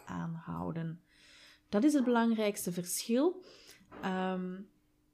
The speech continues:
wat heb je nodig bij een driftbui? Dat je gaat kijken naar welke behoefte is hier niet vervuld, wat heeft mijn kind op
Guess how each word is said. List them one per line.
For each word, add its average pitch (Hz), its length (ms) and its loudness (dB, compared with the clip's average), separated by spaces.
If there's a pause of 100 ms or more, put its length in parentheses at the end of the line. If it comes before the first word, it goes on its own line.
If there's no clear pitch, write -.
(380)
wat 226 240 2
heb 226 200 4
je 220 120 4
nodig 214 420 8
bij 196 200 2
een 180 100 4
driftbui? 262 680 2
Dat 214 180 0
je 208 80 4
gaat 190 240 4
kijken 196 360 4
naar 180 220 0
welke 190 280 4
behoefte 202 460 0
is 190 120 0
hier 180 140 2
niet 185 200 2
vervuld, 180 440 0
wat 190 140 2
heeft 190 200 0
mijn 180 180 0
kind 190 280 -2
op 165 140 -6